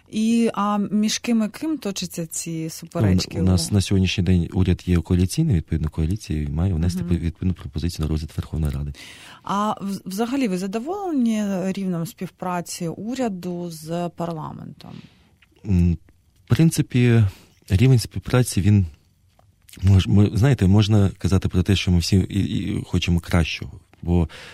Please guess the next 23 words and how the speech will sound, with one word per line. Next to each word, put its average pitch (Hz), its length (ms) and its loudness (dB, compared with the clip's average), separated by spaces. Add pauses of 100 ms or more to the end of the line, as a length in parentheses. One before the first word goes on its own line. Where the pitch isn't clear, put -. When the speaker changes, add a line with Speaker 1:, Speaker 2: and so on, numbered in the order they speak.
(180)
Speaker 2:
ну, 101 80 4
людина 92 260 4
так 85 140 2
сформована, 90 580 4
що - 160 -4
вона 85 180 4
завжди 90 340 0
хоче 92 300 0
чогось 87 280 0
кращого, 117 440 -2
більшого. 78 520 0
І, 80 300 -4 (460)
звичайно, 92 360 4
що - 180 -2
ми 76 60 0
хочемо, 73 300 -4
там, 71 180 -6
щоб - 240 -16
переважна 80 380 0
більшість - 300 -6
законопроєктів, 82 580 -2
які 78 120 -4
там 73 140 -2